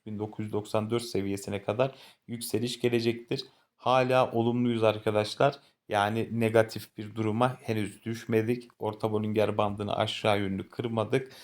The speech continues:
ve sürekli tepki almaya devam ediyoruz. Bir kırılım gelmesi doğrultusunda da zaten, e, çok fazla düşeceğimiz bir seviye yok. Çünkü alt Bollinger bandımız da aynı şekilde yönünü yukarıya çevirmiş durumda.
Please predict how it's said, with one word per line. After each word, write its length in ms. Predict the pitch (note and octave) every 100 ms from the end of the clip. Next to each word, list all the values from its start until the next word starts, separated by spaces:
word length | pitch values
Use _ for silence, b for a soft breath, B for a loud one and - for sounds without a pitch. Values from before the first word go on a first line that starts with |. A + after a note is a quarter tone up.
| B _
ve 40 | F#2+
sürekli 480 | - A#2+ G#2 - -
tepki 380 | A2+ A2+ -
almaya 400 | A2 A2 A#2 B2+
devam 360 | A2+ A2+ A#2+ A#2+
ediyoruz. 480 | A2+ A#2 A#2 C#3 - B B _
Bir 100 | A2+
kırılım 380 | A2+ A#2+ A#2+ C3
gelmesi 460 | B2+ B2 B2+ B2+ B2+
doğrultusunda 680 | B2 B2 A#2+ - B2+ B2
da 60 | A#2
zaten, 500 | A2 A2 A2 C#3 C#3+ b b _
e, 220 | F#2 G#2 G#2+
çok 360 | - C3 C3
fazla 380 | - A2 G#2+ G#2+
düşeceğimiz 600 | G#2 A2 G#2 G#2 G#2+ G2+
bir 60 | G#2+
seviye 440 | A2 - G2+ G2+
yok. 220 | A2 C3+ -
Çünkü 400 | A#2+ A2+ D3 C#3+ B B _
alt 260 | G2+ G#2 -
Bollinger 420 | A2+ A#2+ A#2 A2+
bandımız 460 | A#2 A#2 A#2+ A2+ A2+
da 60 |
aynı 180 | A2+ A#2
şekilde 400 | A2+ A2 A2+ A2+
yönünü 280 | C3 A2+ A2
yukarıya 440 | G#2+ - A2+ A#2+
çevirmiş 500 | A#2+ A#2 A2+ A#2+ -
durumda. 440 | A#2 A#2+ B2 C3